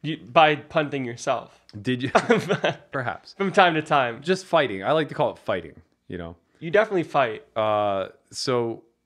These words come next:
Speaker 2: you, your first episode of Poker Out After Dark just came out.
Speaker 1: Yeah.
Speaker 2: Did you have a chance to watch it yet?
Speaker 1: I did. Uh, that was a good episode. We won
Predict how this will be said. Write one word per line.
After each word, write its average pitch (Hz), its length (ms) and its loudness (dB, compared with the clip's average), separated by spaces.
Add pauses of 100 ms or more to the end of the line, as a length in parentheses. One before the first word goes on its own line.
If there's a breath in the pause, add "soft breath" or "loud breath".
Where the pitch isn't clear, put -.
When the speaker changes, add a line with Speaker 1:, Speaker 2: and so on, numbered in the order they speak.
(160)
Speaker 2:
you, 117 760 -6
your 123 180 0
first 151 300 0
episode 135 260 0
of 104 60 -8
Poker 113 220 -4
Out 101 280 -4
After 104 200 -4
Dark 92 200 -6
just - 180 -10
came 95 140 -8
out. 87 320 -10
Speaker 1:
Yeah. 160 220 4
Speaker 2:
Did - 0 -
you 110 60 0
have 92 80 -8
a 90 40 -12
chance 98 200 -10
to 92 60 -10
watch 87 180 -8
it 98 60 -6
yet? 98 180 -6
Speaker 1:
I 175 120 6
did. 170 440 2 (260)
Uh, 135 200 2
that 139 100 2
was 147 200 -2
a 139 80 -12 (300)
good 170 140 -2
episode. 147 560 -2 (480)
We 135 80 -6
won 127 400 -4